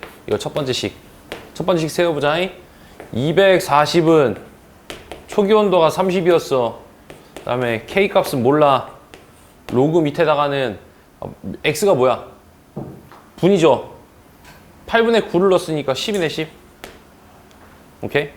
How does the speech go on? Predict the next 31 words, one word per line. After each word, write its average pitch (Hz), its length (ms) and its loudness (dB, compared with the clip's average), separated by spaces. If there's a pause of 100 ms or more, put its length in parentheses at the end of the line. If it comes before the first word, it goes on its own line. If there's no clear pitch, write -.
(360)
근데 156 140 2
로그 185 220 4
십이 185 180 2
얼마야? 139 380 2 (600)
일이잖아. 185 500 -2 (920)
즉, - 160 -6
K라는 220 460 2
친구가 175 360 0
얼마였던 143 480 2
거야? 104 240 -4 (520)
이백십이었다는 160 840 -2
것을 123 180 -2
알 101 80 0
수 - 100 -10
있지. 85 260 -12 (800)
여기에 104 240 2
대해서. 90 400 -4 (960)
이게 131 100 2
첫 175 140 -4
번째 156 240 2
일 202 160 2
번 233 120 4
식으로부터 185 480 4
우리가 135 220 2
알게 117 260 0
돼 143 240 0
있는, 220 460 0 (400)
어, 92 220 0
상수에 208 480 2
대한 147 180 0
값이었고. 82 480 -10